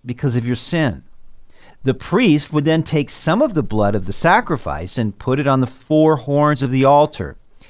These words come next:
Then he would pour out the remainder of the blood at the base of the altar and burn the fatty portions. Through this process, atonement would be made for the worshiper.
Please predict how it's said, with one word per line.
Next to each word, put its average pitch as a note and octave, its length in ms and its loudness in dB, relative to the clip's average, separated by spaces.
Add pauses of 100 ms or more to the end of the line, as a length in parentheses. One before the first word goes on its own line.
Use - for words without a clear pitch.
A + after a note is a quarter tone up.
(340)
Then A2 280 0
he A3 60 4
would A3 180 2
pour F3+ 200 4
out D3+ 220 4
the C3+ 100 0
remainder E3 540 2
of D3 80 -2
the C3+ 80 0
blood B2+ 560 2 (100)
at A#2 100 -14
the G#2+ 60 -16
base F3 440 0
of A#2 80 -4
the G#2 140 0
altar G2+ 460 0 (580)
and F#3+ 180 2
burn D3+ 240 2
the C#3 80 4
fatty C#3 360 2
portions. - 800 -6 (600)
Through E4 240 4
this C4+ 280 2
process, E3 880 2 (220)
atonement F#3+ 760 0
would C3 200 0
be G3+ 120 0
made D3 480 2 (320)
for - 140 -6
the A#2+ 120 2
worshiper. B2+ 680 -2